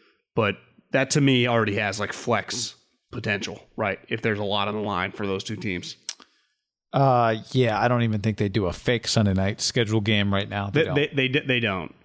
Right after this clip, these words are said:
Speaker 2: Yeah. No, that's, that's potentially really cool.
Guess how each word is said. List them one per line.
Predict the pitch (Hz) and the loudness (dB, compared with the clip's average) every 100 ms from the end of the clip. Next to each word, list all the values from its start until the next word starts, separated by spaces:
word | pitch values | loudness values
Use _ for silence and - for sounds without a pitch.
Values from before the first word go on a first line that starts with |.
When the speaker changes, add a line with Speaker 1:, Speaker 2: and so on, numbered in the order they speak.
| - | -8
Speaker 2:
Yeah. | 113 92 - - - - _ | -6 -6 -12 -20 -20 -20 _
No, | 135 135 | 0 2
that's, | 147 - - - | 2 0 -2 -2
that's | 147 151 | -2 0
potentially | 165 143 120 113 | -2 -2 0 2
really | 113 104 | 2 4
cool. | 139 117 | 2 2